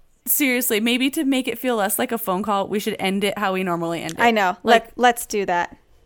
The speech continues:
Speaker 1: let's do that.
Speaker 2: Okay.
Speaker 1: So,
Speaker 2: So, Michelle, where can people find us?
Speaker 1: <laughs> You will, people can find us on all forms of social media. They can find us on Instagram, Facebook,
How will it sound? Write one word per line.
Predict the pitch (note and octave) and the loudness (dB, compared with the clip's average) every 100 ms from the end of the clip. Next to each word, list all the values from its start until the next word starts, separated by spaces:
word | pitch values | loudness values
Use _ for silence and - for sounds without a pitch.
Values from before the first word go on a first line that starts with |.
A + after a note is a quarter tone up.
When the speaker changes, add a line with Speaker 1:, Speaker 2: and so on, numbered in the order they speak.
| - | -4
Speaker 1:
let's | A#3 A#3 | -4 -2
do | B3+ G#3+ | -2 0
that. | G3 | 2
Speaker 2:
Okay. | A#3 A3+ F#3 - - - | 2 0 -4 -6 -20 -6
Speaker 1:
So, | - D#4 F4 A#3+ G3 G3 - | 0 2 2 2 0 -4 -10
Speaker 2:
So, | - D4+ | 2 6
Michelle, | D#4 F#4 F#4+ G4+ C4+ A3+ B3+ | 6 6 8 10 10 8 4
where | B3 D4+ | 4 6
can | - G#4+ | 6 4
people | F#4 C#4+ E4+ | 4 4 2
find | D#4 G4+ D#4 | 4 4 4
us? | G#3+ C4 - _ _ _ | 4 0 -6 _ _ _
Speaker 1:
<laughs> | C5 D4 - - F#4 - - - D4 | -4 -2 -4 -2 -2 -4 -10 -6 0
You | C4 | 2
will, | B3+ B3+ B3+ E4+ | 4 2 4 4
people | - D4 D4 | 4 0 2
can | D#4 | 0
find | - B3+ B3+ | 0 0 2
us | A#3+ C#4 - | 2 0 0
on | B3+ C4 | 0 2
all | G#3+ A3+ | 2 2
forms | A#3 A3+ A#3+ | 0 0 0
of | A3+ | 0
social | G#3+ G3+ - | 0 0 0
media. | A3+ G#3+ G#3 F3+ | 0 0 0 0
They | F#3+ | 0
can | - A#3+ | -2 -2
find | G#3+ G#3 | -2 -2
us | G3+ | -2
on | F#3 | -2
Instagram, | A3+ C4 C4+ B3 A#3+ A3+ | 0 0 0 0 0 0
Facebook, | A#3+ C#4 - - F#3+ - | 0 0 0 0 -2 -4